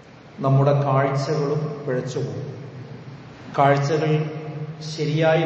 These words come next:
ലഭിക്കണമെങ്കിൽ ശരിയായ റോഡിലേക്ക് എത്തുക തന്നെ വേണം. ഇത് നമ്മുടെ ജീവിതത്തിൽ നമ്മൾ അനുഭവിക്കുന്ന കാര്യമാണ്. സാധാരണ നമ്മൾ പോകുന്ന ഒരു വഴിയിൽ നിന്ന് നമ്മളൊന്ന് തെറ്റിപ്പോയാൽ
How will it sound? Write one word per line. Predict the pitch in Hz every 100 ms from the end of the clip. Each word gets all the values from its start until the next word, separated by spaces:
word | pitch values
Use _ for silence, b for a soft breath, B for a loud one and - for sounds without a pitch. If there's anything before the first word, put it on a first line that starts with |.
| 143
ലഭിക്കണമെങ്കിൽ | 139 147 165 151 131 127 127 131 135 - - B B B - - -
ശരിയായ | 156 151 170 175 175 175
റോഡിലേക്ക് | 139 135 151 151 151 151 151 160 156 143
എത്തുക | 127 151 151 143
തന്നെ | 139 143
വേണം. | 120 110 110 - - - - - -
ഇത് | 147 147
നമ്മുടെ | 139 143 139
ജീവിതത്തിൽ | 131 139 143 143 143
നമ്മൾ | 135 135
അനുഭവിക്കുന്ന | 131 131 143 151 156 147
കാര്യമാണ്. | 139 135 120 101 - - - - - - - - -
സാധാരണ | 151 156 160 160 156 151
നമ്മൾ | 147 151 156 156 156 151
പോകുന്ന | 143 143 156 156 151 151 151 151
ഒരു | 135 135
വഴിയിൽ | 131 131 139 143
നിന്ന് | 139 139 135
നമ്മളൊന്ന് | 127 127 135 135
തെറ്റിപ്പോയാൽ | 127 - - 123 113